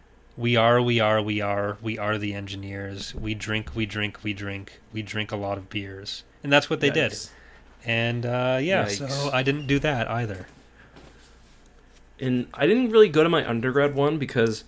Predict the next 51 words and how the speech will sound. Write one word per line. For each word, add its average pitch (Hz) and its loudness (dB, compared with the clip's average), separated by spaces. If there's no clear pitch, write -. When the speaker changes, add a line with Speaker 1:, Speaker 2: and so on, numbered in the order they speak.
Speaker 2:
like, 127 -4
I 151 6
stayed, 208 6
I 123 6
lived 151 6
at 120 2
home 120 2
for 117 -8
undergrad 104 0
and 127 4
for 117 0
law 107 4
school, - -4
actually, 110 -2
but, 110 -2
like, 113 -2
everyone 160 2
in 143 6
my 127 6
class 110 -2
went 113 0
to 117 2
either 107 2
smu 107 0
or 107 4
Dal, - -6
like, - -6
and 117 2
I 120 8
had 147 6
a - -12
big 120 2
friend 117 0
group 120 0
in 113 0
university, 104 0
so, 107 -4
like, 104 -6
we 107 -10
kinda 117 -2
just 107 -8
did 113 -2
our 104 0
own 104 -2
thing, 151 -2
I 165 -6
guess. - -10
<laughs> - -14
I - -6
don't 117 2
know. 107 2